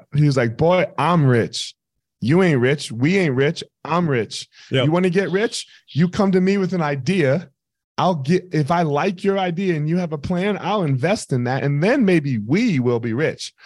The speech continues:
Speaker 2: Yeah.
Speaker 1: But we ain't, he goes, "We ain't fucking rich."
Speaker 2: Yep. So true. So
Speaker 1: <laughs> So,
Speaker 2: good.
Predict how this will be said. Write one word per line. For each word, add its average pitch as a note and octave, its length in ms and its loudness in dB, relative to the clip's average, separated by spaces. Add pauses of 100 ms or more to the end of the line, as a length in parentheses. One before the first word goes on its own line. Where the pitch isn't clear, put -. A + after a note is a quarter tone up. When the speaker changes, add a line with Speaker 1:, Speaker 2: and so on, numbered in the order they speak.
(220)
Speaker 2:
Yeah. A#2+ 80 2
Speaker 1:
But A2 120 2
we C3+ 440 2
ain't, B2 260 -2 (220)
he C3+ 100 2
goes, A2+ 260 2 (260)
"We D#3 340 0
ain't F#2+ 160 -2
fucking G2 260 -4
rich." - 400 -4 (200)
Speaker 2:
Yep. B2+ 260 2 (160)
So C3 280 0
true. A2 360 -2 (180)
So B2+ 140 0
Speaker 1:
<laughs> - 20 2
So, A2 60 2
Speaker 2:
good. A#2 240 -2